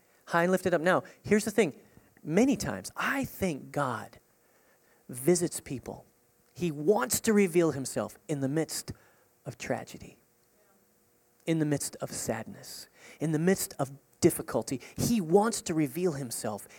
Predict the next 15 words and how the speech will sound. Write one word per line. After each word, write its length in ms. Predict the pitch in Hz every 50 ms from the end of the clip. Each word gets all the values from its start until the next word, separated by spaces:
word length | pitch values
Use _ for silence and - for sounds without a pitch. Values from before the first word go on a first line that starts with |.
| - -
in 200 | 147 139 127 120
those 300 | 123 135 135 151 147 -
moments. 400 | 139 139 135 127 127 - - - - - - -
And 160 | - 143 143 - - -
if 220 | 247 254 - -
we 200 | 202 220 226 220
will 220 | 202 196 202 196
turn 300 | 196 196 - 180 170 170
to 80 | 160 151
him, 120 | 143 131 123 - - -
he's 240 | - 196 175 151
longing 520 | 160 151 156 170 180 196 202 190 170 147 131
to 100 | - 151
do 220 | 127 131 135 120 113
it. 240 | - - - -